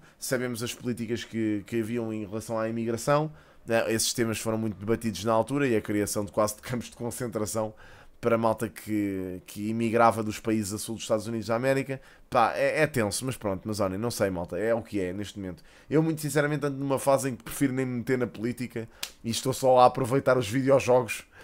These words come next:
eh, que têm saído. Portanto, esta fase do verão é mais para aí virada. Por acaso quis fazer este vídeo porque, pá, achei que esta gafa era incontornável,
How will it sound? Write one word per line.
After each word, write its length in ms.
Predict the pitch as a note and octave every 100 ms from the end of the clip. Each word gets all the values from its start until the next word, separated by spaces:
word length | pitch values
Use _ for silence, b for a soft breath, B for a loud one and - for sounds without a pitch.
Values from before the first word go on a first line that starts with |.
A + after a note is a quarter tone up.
| A2+ A2+
eh, 140 | B2
que 80 | -
têm 200 | C#3+ C3+
saído. 340 | - B2 B2+
Portanto, 220 | A#2 A2
esta 180 | A#2 A#2+
fase 220 | A2+ A#2
do 100 | G#2+
verão 220 | G#2 A2 G#2+
é 40 |
mais 180 | G#2+ G#2
para 180 | - F#2+
aí 260 | G2+ A2+ B B B
virada. 500 | G2+ A2 A#2 A#2+ A#2
Por 140 | G#2 -
acaso 340 | A#2+ A2 -
quis 180 | A#2 A2
fazer 300 | A2+ G2+ G#2+
este 180 | G#2 G2+
vídeo 300 | G#2+ G2+ G2+ b b
porque, 320 | - - G#2 F2
pá, 220 | F#2+ D#2+
achei 200 | E2+ G2
que 100 | G#2
esta 200 | - G2+
gafa 240 | G2 -
era 100 | G2+
incontornável, 800 | G2+ A2+ G#2+ G#2 G#2 G2+ G2 G2